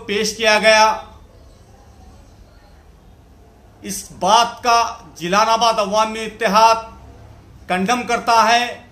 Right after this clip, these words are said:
इसलिए कंडम करता है कि मौलाना अबू कलाम आज़ाद एक इंटरनेशनल हस्ती है,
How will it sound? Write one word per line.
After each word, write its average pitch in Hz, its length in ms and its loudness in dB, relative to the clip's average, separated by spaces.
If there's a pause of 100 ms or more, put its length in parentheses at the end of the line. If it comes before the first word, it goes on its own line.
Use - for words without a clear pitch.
(840)
इसलिए 233 360 -6
कंडम 233 380 -2
करता 226 360 -2
है 240 240 2 (1300)
कि 226 120 4 (220)
मौलाना 220 560 2 (880)
अबू 185 220 -4
कलाम 233 340 2
आज़ाद 226 560 2 (2000)
एक 233 220 -4
इंटरनेशनल 240 640 -4
हस्ती 214 320 -4
है, 240 240 2